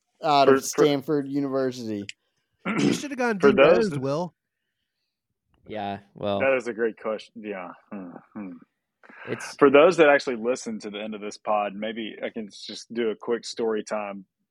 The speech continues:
Speaker 2: as a monologue before I share my answer. I, I have not asked permission to share the story, so I'm going to remove names other than Grizz players. Um, so friend of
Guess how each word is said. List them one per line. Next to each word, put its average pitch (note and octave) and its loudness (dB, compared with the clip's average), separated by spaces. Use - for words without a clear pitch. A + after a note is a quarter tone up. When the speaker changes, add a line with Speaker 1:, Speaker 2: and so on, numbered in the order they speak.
Speaker 2:
as G#2+ -6
a G#2+ -8
monologue G2 -4
before G#2+ -6
I G2+ -6
share G2+ -6
my G2 -10
answer. G2 -10
I, A2+ -2
I A2 2
have A#2 2
not A#2 2
asked A2 -4
permission G#2 -4
to A2+ -4
share A2+ 0
the G#2 -2
story, G2+ -2
so A2 -2
I'm G#2 -2
going G#2+ -2
to G#2+ -2
remove G2+ -2
names G#2 -4
other A2 2
than G2+ -6
Grizz A2 0
players. F#2+ -6
Um, A2+ 2
so A2 4
friend C3+ 0
of A2 -4